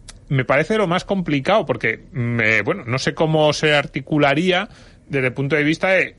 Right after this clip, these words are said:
eh, poner sanciones a productos de determinados países, eh, digamos,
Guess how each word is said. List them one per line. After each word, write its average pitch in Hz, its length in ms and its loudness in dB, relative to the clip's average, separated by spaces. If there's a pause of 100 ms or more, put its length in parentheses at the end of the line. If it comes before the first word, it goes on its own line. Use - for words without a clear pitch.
eh, 120 120 -2
poner 127 480 -2
sanciones 165 840 0
a 127 140 0
productos 131 540 0
de 117 80 2
determinados 120 680 0
países, 135 720 0
eh, 131 100 -6 (600)
digamos, 131 600 0